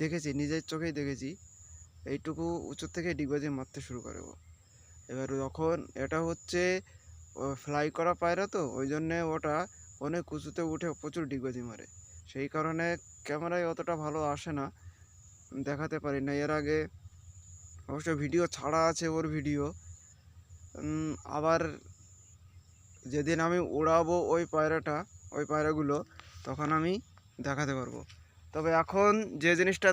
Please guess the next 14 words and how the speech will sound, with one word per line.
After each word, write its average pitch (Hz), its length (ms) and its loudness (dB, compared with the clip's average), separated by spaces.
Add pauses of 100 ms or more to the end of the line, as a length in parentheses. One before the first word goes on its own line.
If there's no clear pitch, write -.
দেখাচ্ছি 175 320 2 (120)
সেটা 170 280 0
হচ্ছে 190 280 0 (920)
আমাদের 143 280 0 (140)
পটলের 160 560 0
জমি। 139 260 0 (1500)
পটল 170 340 0 (420)
বড় 151 220 2
বড় 170 220 2
হয়ে 170 180 2
গেছে। 156 200 -4 (320)
এই 143 120 -2
যে 151 100 -2 (1000)
আজকে 147 320 4